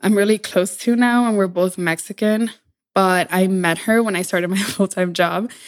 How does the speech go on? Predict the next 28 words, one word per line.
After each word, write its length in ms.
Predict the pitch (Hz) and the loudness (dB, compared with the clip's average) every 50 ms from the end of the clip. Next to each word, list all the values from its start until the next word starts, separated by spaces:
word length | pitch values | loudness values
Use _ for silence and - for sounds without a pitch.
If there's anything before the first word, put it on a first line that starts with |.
| - - - | -8 0 2
And 120 | 233 247 | 2 4
I 40 | 240 | 4
remember 280 | 220 220 226 226 226 208 | 4 4 4 2 2 2
being 200 | 196 196 190 196 | 0 0 0 0
so 160 | - - 170 | -2 -2 -4
excited 400 | 175 170 - - 175 175 170 - | -4 -4 -2 -2 -2 -2 -2 -2
that 140 | 165 170 - | -4 -6 -4
she 120 | - 175 | -4 -4
was 200 | 165 170 165 170 | -4 -4 -4 -4
Mexican. 580 | 175 170 160 - - 175 170 - - 147 160 165 - - _ _ _ _ _ _ _ _ | -4 -6 -6 -6 -10 -12 -10 -10 -10 -10 -10 -12 -16 -20 _ _ _ _ _ _ _ _
But 120 | - 214 202 | 2 2 2
we 160 | 190 208 208 | 4 2 2
were 180 | 214 233 233 208 | 2 2 0 -2
both 600 | 175 _ - 185 175 175 185 202 220 247 247 - - | -4 _ 0 0 2 2 2 2 2 0 0 -2 -6
in 100 | 208 202 196 | -6 -4 -4
a 80 | 190 185 | -6 -8
phase 640 | - - - - 180 170 180 190 220 220 - - | -10 -12 -8 -6 -6 -4 -4 -6 -6 -6 -6 -2
where 180 | 202 190 185 175 | 0 0 0 0
we 180 | 165 175 170 170 | 0 0 0 0
were 140 | 180 185 | 0 -2
trying 360 | 180 - - 190 180 185 185 180 | -2 -4 -4 -2 -2 -2 -2 -4
so 240 | - - 190 185 | -2 -2 -2 -2
hard 240 | 180 175 175 175 170 - | 0 -2 -4 -4 -4 -6
to 140 | - 180 | -8 -8
assimilate 680 | 180 175 - - 185 180 180 185 190 214 233 254 262 - - _ _ - | -8 -8 -6 -6 -2 -2 0 0 2 2 2 2 0 -2 -8 _ _ -12
to 120 | - - 202 | -6 -2 -2
our 140 | 190 180 185 | 0 0 -2
environment 600 | 185 175 170 175 180 190 202 220 240 269 269 | -2 -2 -2 -2 -2 -2 -2 0 0 0 0